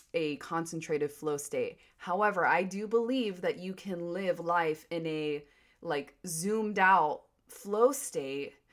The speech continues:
where you're just in this, like, flow of trust, of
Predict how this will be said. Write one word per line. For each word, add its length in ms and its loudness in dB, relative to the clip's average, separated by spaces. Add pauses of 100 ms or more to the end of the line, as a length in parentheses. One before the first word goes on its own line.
(200)
where 540 4
you're 220 -4
just 320 -8
in 160 -2
this, 240 -2
like, 320 -4
flow 580 2
of 180 -2
trust, 720 -2
of 260 -2